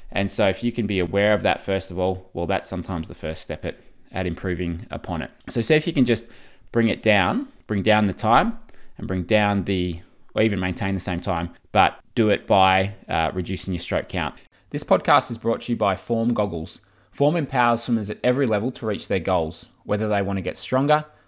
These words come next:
faster, swim further, or to be more efficient. Get lap by lap motivation with real-time metrics and workout instructions right in your goggles.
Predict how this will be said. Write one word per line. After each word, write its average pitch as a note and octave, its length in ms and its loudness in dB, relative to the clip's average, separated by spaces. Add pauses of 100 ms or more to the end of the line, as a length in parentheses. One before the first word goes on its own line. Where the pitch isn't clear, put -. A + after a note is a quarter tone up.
faster, A#2 640 0 (220)
swim G#2 260 -4
further, C#3+ 420 0 (360)
or G#2+ 80 -2
to F#2+ 40 -6
be A2 60 -2
more G#2 240 0
efficient. F#2 420 -8 (540)
Get A#2 180 0
lap C#3 180 2
by D#3 120 4
lap C#3 180 4
motivation G#2 600 -2
with F#2+ 160 -8
real-time A#2+ 460 -2
metrics - 560 -6
and G2 160 -6
workout A#2 380 2
instructions G2+ 520 -4
right G2+ 280 0
in G2 80 -4
your F#2 160 -2
goggles. E2+ 440 -6